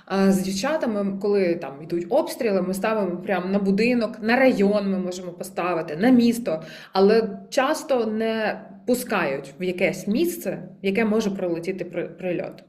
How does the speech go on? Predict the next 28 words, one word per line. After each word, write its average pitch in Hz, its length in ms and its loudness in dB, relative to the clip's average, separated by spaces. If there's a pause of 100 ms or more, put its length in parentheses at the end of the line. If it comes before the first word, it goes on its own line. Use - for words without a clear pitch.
(140)
І - 80 -10
коли 311 220 6
ви 349 100 8
ставите 311 380 4
цей 277 200 -2
купол, 294 520 4
має 294 240 2
бути 277 280 0
намір, 214 520 0
що - 460 2
моє 254 520 4
залишиться 202 600 0
моїм 196 500 2
всередині, 226 720 -4
а 220 100 0
те, 294 260 4
що 330 240 -2
мені 262 260 4
не 269 120 0
належить, 190 640 -2 (120)
те, 269 160 2
що 285 200 -2
не 254 120 2
є 247 180 2
моїм, 170 420 -2
не 190 180 0
є 233 160 2
істинною, 190 840 -2